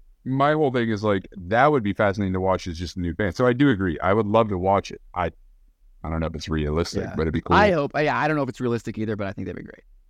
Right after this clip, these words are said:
Speaker 2: Okay, so then the sprint. The sprint,
Speaker 1: <laughs>
Speaker 2: um, Max won, then Lewis and Charles.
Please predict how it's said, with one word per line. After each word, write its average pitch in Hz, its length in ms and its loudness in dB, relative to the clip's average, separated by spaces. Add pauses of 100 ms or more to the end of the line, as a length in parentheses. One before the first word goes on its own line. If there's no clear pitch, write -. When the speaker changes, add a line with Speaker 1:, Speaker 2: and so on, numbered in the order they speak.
(420)
Speaker 2:
Okay, 156 200 2
so 127 120 0
then 139 120 2
the 147 60 -2
sprint. 151 440 -2
The 131 80 -8
sprint, 180 400 0
Speaker 1:
<laughs> - 0 -
Speaker 2:
um, 147 640 -2 (1700)
Max 139 380 -2
won, 156 540 0
then 131 180 -2
Lewis 139 300 -2
and 135 100 0
Charles. 143 720 -2